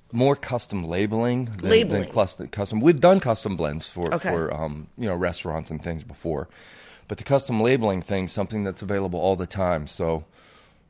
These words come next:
Speaker 1: people often, well, companies will come to us and say, "Hey, we wanna give out your wine for our holiday, uh, presents for all of
Speaker 2: Mm-hmm.
Speaker 1: our clients."
Speaker 2: Mm-hmm.
Speaker 1: I'll go to them and say, "Okay, well, if you have a label or if you have a logo, we can put that on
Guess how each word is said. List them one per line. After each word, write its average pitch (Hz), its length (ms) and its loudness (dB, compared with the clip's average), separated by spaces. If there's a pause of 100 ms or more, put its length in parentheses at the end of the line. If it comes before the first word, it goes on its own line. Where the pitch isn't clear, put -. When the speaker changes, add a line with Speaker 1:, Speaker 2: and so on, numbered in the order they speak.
(200)
Speaker 1:
people 117 500 2
often, 95 600 2
well, 85 320 -4
companies 120 460 0
will 92 80 -4
come 90 240 -4
to 90 60 -2
us 85 140 -4
and 87 100 -10
say, 95 120 -4
"Hey, 101 260 2
we 104 600 0
wanna 98 320 0
give 92 320 -2
out 87 260 2
your 101 220 2
wine 92 280 0
for 78 380 -4
our 76 160 -2
holiday, 87 600 2 (200)
uh, 80 180 -8
presents 82 520 -4
for 90 180 -2
all 82 100 4
of 78 40 0
Speaker 2:
Mm-hmm. - 80 -4
Speaker 1:
our 78 60 -4
clients." 110 500 2
Speaker 2:
Mm-hmm. 156 320 -4 (1080)
Speaker 1:
I'll 107 140 2
go 101 160 2
to 101 80 2
them 104 140 4
and 101 80 0
say, 113 120 0
"Okay, 113 280 2
well, 90 140 2
if 82 100 -6
you 98 80 0
have 101 140 4
a 95 40 0
label 101 320 2
or 107 100 4
if 92 100 -8
you 98 80 -2
have 80 80 -4
a 87 40 -2
logo, 98 540 0 (380)
we 104 100 -2
can 98 140 -4
put 156 320 -2
that 123 320 0
on 101 560 0